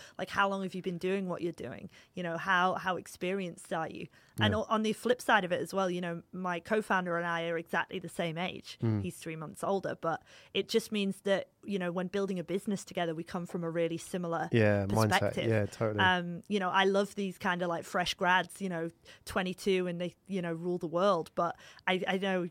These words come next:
Speaker 1: you know, we would probably be at a very different place in life. It's, it's, c-, it can be hard. So
Speaker 2: Yeah, no, you're completely right. I mean, okay, I wasn't asking you about your age, but I'll s-, we'll come to that in a minute.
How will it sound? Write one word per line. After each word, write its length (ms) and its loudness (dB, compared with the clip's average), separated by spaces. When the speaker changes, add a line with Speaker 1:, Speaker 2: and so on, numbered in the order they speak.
Speaker 1:
you 120 -4
know, 120 -2
we 160 -2
would 160 -6
probably 260 0
be 180 0
at 60 -4
a 40 -6
very 180 -2
different 300 -8
place 320 -4
in 60 -8
life. 360 2
It's, 220 -10
it's, 220 -12
c-, 140 -4
it 120 -6
can 160 -8
be 80 -6
hard. 380 0
So 200 -4
Speaker 2:
Yeah, 280 6
no, 120 4
you're 160 6
completely 340 4
right. 200 8
I 20 6
mean, 240 6
okay, 360 4
I 60 8
wasn't 300 6
asking 320 4
you 140 8
about 200 8
your 120 8
age, 140 6
but 60 6
I'll 80 10
s-, 140 6
we'll 200 4
come 180 6
to 80 4
that 100 8
in 60 6
a 20 4
minute. 220 4